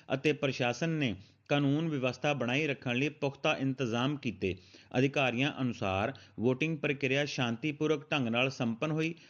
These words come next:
ਅਤੇ ਕਿਸੇ ਵੀ ਵੱਡੇ ਵਿਵਾਦ ਦੀ ਸੂਚਨਾ ਨਹੀਂ ਮਿਲੀ।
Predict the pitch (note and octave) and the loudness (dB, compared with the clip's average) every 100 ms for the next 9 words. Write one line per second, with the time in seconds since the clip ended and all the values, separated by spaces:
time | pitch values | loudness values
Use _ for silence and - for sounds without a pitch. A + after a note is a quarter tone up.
0 | - C3+ D3+ - C#3+ F3 E3 E3+ D#3 A#2 | -8 -2 -2 0 -2 0 0 0 0 0
1 | C#3+ D3 A2 G#2+ A2+ C#3 C3+ D3+ C#3 A#2 | 2 2 0 -2 0 0 -2 -4 -2 -2
2 | C#3+ D3 D3+ A#2 B2 E3 C3 F#2+ | 0 0 0 0 2 2 2 0